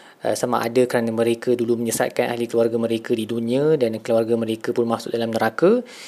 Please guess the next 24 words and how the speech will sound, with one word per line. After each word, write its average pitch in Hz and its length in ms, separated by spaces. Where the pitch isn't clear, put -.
Jadi, 123 240
keluarga 123 400
mereka 120 400
tak 120 160
boleh 117 240
memberi 113 240
manfaat 110 400
kepada 113 160
mereka, 175 560
mereka 135 400
tak 113 160
boleh 117 240
pun 120 80
memberi 113 480
manfaat 113 400
kepada 113 160
keluarga 160 400
mereka, 170 480
ataupun 233 560
mungkin 143 320
keluarga 131 320
mereka 127 320
masuk 123 240
syurga 196 560